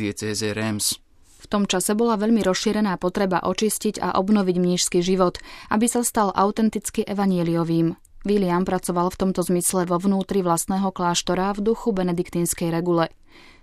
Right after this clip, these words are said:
Speaker 2: Stretol sa s nemalým odporom proti svojej snahe o reformu a tak, napriek nesúhlasu svojho priateľa Bernarda, zanechal v roku tisíc sto tridsaťpäť benediktínske opáctvo, vyzliekol si čierny habit a odiel sa do bieleho,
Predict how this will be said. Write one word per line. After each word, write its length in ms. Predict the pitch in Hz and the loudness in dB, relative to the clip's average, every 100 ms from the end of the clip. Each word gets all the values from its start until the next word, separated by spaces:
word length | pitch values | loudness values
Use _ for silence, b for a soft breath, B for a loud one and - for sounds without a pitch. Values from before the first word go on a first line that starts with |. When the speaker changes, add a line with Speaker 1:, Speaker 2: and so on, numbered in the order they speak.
| - | -6
Speaker 2:
Stretol 400 | 226 233 247 240 | -2 0 0 0
sa 160 | 214 | 0
s 80 | 185 | 0
nemalým 400 | 190 208 208 196 | 2 2 2 2
odporom 400 | 190 - 185 165 | 0 0 2 2
proti 240 | 165 160 | 0 -4
svojej 400 | 170 180 175 165 | -4 -2 0 0
snahe 480 | 156 - 165 170 208 208 | 0 0 0 0 -4 -2
o 80 | 190 | -2
reformu 560 | 202 208 170 165 160 160 B B B | -2 -4 -2 0 0 -4 B B B
a 160 | 196 | -2
tak, 320 | 190 214 - | 0 -2 -4
napriek 400 | - 196 175 180 | -4 -2 0 -2
nesúhlasu 640 | 175 180 - 208 185 160 190 | 0 0 0 0 0 -2 -2
svojho 400 | - 190 185 175 | -4 -2 -2 -2
priateľa 480 | 180 170 - 165 160 | -4 -4 -2 -4 -2
Bernarda, 560 | 160 165 165 185 220 B B B | -2 0 0 0 -2 B B B
zanechal 480 | - 196 233 - 226 | -4 0 0 0 -2
v 160 | 214 226 | 0 -2
roku 160 | - | -2
tisíc 480 | 180 190 - 214 - | -4 -2 -2 -4 -4
sto 160 | - 208 | -4 -4
tridsaťpäť 640 | 202 190 170 - 185 190 | -2 -2 -4 -6 -6 -2
benediktínske 720 | 190 185 185 - 190 - - | 0 0 -2 -4 -6 -4 -6
opáctvo, 640 | - - 156 - - 185 214 B B B | -6 -4 -4 -4 -4 -2 -2 B B B
vyzliekol 480 | 226 233 226 220 220 | 0 2 2 2 -2
si 160 | 208 | -2
čierny 400 | - 190 180 160 | -2 -2 -2 -2
habit 400 | 160 190 233 - - - | -2 -2 -2 -4 -18 -4
a 160 | 247 - | -2 0
odiel 320 | 196 202 202 | 0 0 0
sa 160 | 202 | -2
do 80 | 180 | 0
bieleho, 560 | 180 214 196 165 160 | 0 0 0 -2 -2